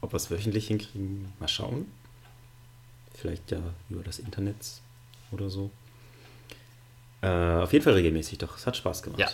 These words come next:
Speaker 1: Uns hat Spaß gemacht und das reicht ja schon mal.
Speaker 2: <laughs> Wollte ich gerade sagen.
Speaker 1: Das ist schon mal ein bisschen was wert.
Speaker 2: Schon zwei Daumen hoch.
Speaker 1: Genau.
Speaker 2: Und Küchenrolli, äh,
Speaker 1: Küchenrolli würde sich auch freuen
Speaker 2: würde sich
Speaker 1: über
Speaker 2: auch
Speaker 1: einen
Speaker 2: freuen,
Speaker 1: Like.
Speaker 2: aber den, den hat's.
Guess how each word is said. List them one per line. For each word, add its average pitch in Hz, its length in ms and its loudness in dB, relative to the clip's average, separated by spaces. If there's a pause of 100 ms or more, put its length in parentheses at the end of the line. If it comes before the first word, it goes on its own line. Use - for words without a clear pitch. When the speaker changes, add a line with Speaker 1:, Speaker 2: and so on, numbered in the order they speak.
(600)
Speaker 1:
Uns 147 200 10
hat 123 120 12
Spaß 220 300 12
gemacht 208 320 12
und 135 180 12
das 127 160 10
reicht 110 200 10
ja 113 80 6
schon - 160 0
mal. - 140 6
Speaker 2:
<laughs> - 60 -6
Wollte 127 160 12
ich 113 60 8
gerade 117 180 12
sagen. 110 180 8
Speaker 1:
Das - 60 2
ist - 60 -6
schon - 100 2
mal 95 60 4
ein - 20 -2
bisschen 107 260 2
was - 180 -4
wert. 87 300 6 (340)
Speaker 2:
Schon - 220 -10
zwei 104 200 8
Daumen 101 340 4
hoch. 101 260 2 (1200)
Speaker 1:
Genau. 90 260 2 (100)
Speaker 2:
Und 107 360 2
Küchenrolli, 147 600 12
äh, 135 500 6
Speaker 1:
Küchenrolli 117 460 8
würde 107 140 6
sich 92 120 -2
auch 92 120 0
freuen 85 280 -2
Speaker 2:
würde 107 80 4
sich - 80 2
Speaker 1:
über - 80 2
Speaker 2:
auch - 20 2
Speaker 1:
einen 82 100 -2
Speaker 2:
freuen, 82 140 0
Speaker 1:
Like. 85 100 0
Speaker 2:
aber - 80 -2
den, 110 320 -4
den 107 200 -2
hat's. - 340 -4